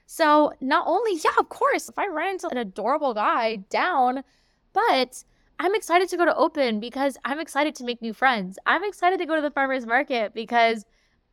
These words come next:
I'm, maybe I make a new friend, who knows? Or I run into a friend that I haven't seen in ages. I am just open to all the beautiful possibilities that are aligned with my highest good.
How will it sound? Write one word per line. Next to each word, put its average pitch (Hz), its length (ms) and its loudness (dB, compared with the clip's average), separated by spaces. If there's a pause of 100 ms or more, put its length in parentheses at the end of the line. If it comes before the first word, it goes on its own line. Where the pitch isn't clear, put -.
(160)
I'm, 269 220 0 (280)
maybe 254 240 2
I 381 60 6
make 370 160 2
a 381 40 -4
new 403 120 -2
friend, 370 320 2
who 262 280 -4
knows? 359 340 0
Or 285 160 2
I 330 40 4
run 349 180 2
into 339 320 -2
a 381 120 -2
friend 277 220 -2
that 226 60 -4
I 233 60 -2
haven't 294 280 -4
seen 339 200 -8
in 320 120 -6 (100)
ages. 240 600 -4
I 247 120 -2
am 330 280 -2 (320)
just 302 280 -8
open 302 460 -2
to 311 160 -6
all 247 140 2
the 254 80 0
beautiful 233 400 -4
possibilities 233 920 -4 (380)
that 262 140 2
are 240 280 -2 (280)
aligned 226 600 -2
with 240 140 -8
my 214 120 -8
highest 185 380 -8
good. - 260 -12